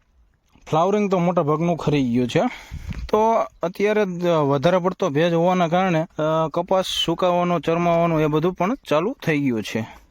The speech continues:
તો એની માટે ખેડૂત મિત્રો, એમોનિયમ સલ્ફેટ અત્યારે ખાસ કરીને તમે કપાસમાં જો સારો હોય, નાખવા જોગું હોય ખાતર, તો એમોનિયમ સલ્ફેટ નાખી શકો છો, અથવા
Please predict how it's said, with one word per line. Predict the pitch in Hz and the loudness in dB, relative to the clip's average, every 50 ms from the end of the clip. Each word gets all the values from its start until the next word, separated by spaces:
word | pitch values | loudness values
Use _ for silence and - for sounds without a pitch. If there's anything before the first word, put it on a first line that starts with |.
| - - | -12 -6
તો | - 185 | -2 -2
એની | 196 208 226 226 | 0 0 2 2
માટે | 220 208 220 214 220 214 | 2 2 0 0 0 0
ખેડૂત | 175 185 185 208 185 | 0 0 0 0 0
મિત્રો, | 196 196 185 - 185 190 190 | -2 -2 -2 -2 0 0 2
એમોનિયમ | 170 160 170 180 185 180 180 180 175 | 2 2 2 2 2 2 2 0 0
સલ્ફેટ | 151 - - 151 156 151 - 170 180 185 _ - | 0 2 0 0 0 2 0 0 0 -2 _ -6
અત્યારે | - 156 160 170 170 165 160 170 175 180 - - - - - - | -6 -4 -2 0 0 2 2 2 2 0 -2 -8 -18 -20 -18 -6
ખાસ | - - 156 165 160 - | -2 0 0 0 0 -2
કરીને | - 160 160 170 170 165 | -4 -2 0 0 0 0
તમે | 156 151 156 160 151 | 0 0 0 0 0
કપાસમાં | 131 143 147 - 156 151 - - - 156 151 | 0 -2 -2 -2 -2 -4 -4 -4 -2 0 0
જો | 147 151 156 160 147 139 131 98 85 87 87 - 143 | 2 2 2 2 2 2 0 0 -4 -8 -10 -6 -2
સારો | - 139 143 160 165 | 0 2 2 2 2
હોય, | 160 160 165 170 160 | 4 4 4 4 4
નાખવા | 131 131 139 147 143 - 151 | 4 2 2 0 2 0 0
જોગું | 143 147 160 156 156 | 2 2 0 2 2
હોય | 160 170 156 | 2 2 2
ખાતર, | 123 139 135 135 - 131 | 2 0 0 0 -2 -4
તો | 123 131 135 | -2 0 0
એમોનિયમ | 127 143 151 156 156 160 160 151 139 | 2 2 2 2 2 2 2 0 0
સલ્ફેટ | - 143 147 143 - 151 135 123 | 0 0 0 0 0 -2 -2 0
નાખી | 123 127 135 - - 135 | -2 -2 -2 -2 -4 -4
શકો | 117 120 120 113 110 110 | -2 -2 -4 -2 -2 -2
છો, | 113 127 127 | 0 0 0
અથવા | 139 135 - 147 147 151 151 135 - | 0 -2 -2 0 0 2 0 0 -2